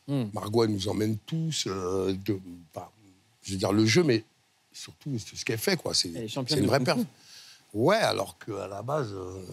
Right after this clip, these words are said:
Speaker 2: voilà, quoi. Enfin, c'est une vraie comédienne,
Speaker 1: Hmm.
Speaker 2: quoi. C'est-à-dire que tu la mets dans un truc, elle, elle s'abandonne, quoi. Et là, pour le coup,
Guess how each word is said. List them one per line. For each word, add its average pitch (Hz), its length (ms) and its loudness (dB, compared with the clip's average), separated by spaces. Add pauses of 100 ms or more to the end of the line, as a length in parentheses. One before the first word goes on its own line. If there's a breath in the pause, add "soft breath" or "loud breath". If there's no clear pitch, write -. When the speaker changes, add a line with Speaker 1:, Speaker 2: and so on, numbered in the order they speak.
(340)
Speaker 2:
voilà, 160 180 4
quoi. - 160 0
Enfin, 90 600 -6
c'est - 120 4
une 107 80 2
vraie 117 140 4
comédienne, 165 500 4
Speaker 1:
Hmm. - 40 0
Speaker 2:
quoi. 131 120 4
C'est-à-dire 113 240 -2
que - 60 -16
tu 113 80 -6
la 107 100 2
mets 113 140 2
dans 110 200 2
un 117 100 2
truc, 190 260 -4
elle, 92 260 -6 (840 soft breath)
elle 85 80 -8
s'abandonne, 143 500 2
quoi. 101 240 0
Et 98 120 -6
là, 143 180 0
pour 110 160 -2
le 104 80 -2
coup, 139 240 -2